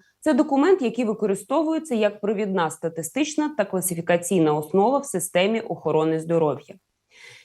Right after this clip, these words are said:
М К Х використовується для перетворення словесного формулювання діагнозів хвороб та інших проблем, пов'язаних у з-, е, із здоров'ям, у коди. Взагалі, у людства про-, ем,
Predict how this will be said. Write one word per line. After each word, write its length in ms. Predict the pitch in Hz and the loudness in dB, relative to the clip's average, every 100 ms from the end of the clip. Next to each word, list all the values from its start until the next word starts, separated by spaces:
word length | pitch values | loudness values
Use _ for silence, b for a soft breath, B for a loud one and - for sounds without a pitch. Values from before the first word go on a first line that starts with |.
| - | -2
М 120 | 208 | 0
К 100 | 208 | 2
Х 180 | 240 370 | 2 4
використовується 920 | 381 - 254 247 - 359 330 220 202 | 4 2 2 0 2 2 4 2 2
для 200 | 170 208 | 0 0
перетворення 760 | 240 254 262 254 277 233 175 170 | 2 0 0 0 0 2 2 -2
словесного 680 | - 214 233 202 185 165 165 | -4 0 2 2 -2 -6 -6
формулювання 760 | 185 190 208 208 190 156 147 | -4 0 2 4 2 2 -4
діагнозів 680 | 147 165 190 202 269 285 311 - | -4 0 0 0 -4 -6 -8 -4
хвороб 320 | 285 285 285 - | 0 2 2 0
та 60 | 247 | -2
інших 380 | 247 240 240 | -2 -4 -6
проблем, 400 | 247 226 226 226 | -2 0 2 2
пов'язаних 680 | 220 202 202 202 196 190 190 - | 2 0 4 4 2 -2 -4 -8
у 100 | 202 | -10
з-, 100 | 180 | 0
е, 180 | 202 190 | 4 4
із 240 | 185 214 190 | 4 0 -2
здоров'ям, 600 | 170 214 190 175 170 170 | 2 4 4 2 -2 -2
у 120 | 262 | -4
коди. 460 | 247 - 202 147 - - _ B B B 190 | -2 2 4 4 -2 -14 _ B B B 0
Взагалі, 480 | 214 240 269 370 440 | 4 4 8 8 8
у 200 | 247 240 | 6 6
людства 480 | 349 359 - 220 | 6 4 2 2
про-, 300 | 214 214 208 214 | 2 0 -2 0
ем, 720 | 208 208 202 202 196 196 | 0 2 2 0 0 -2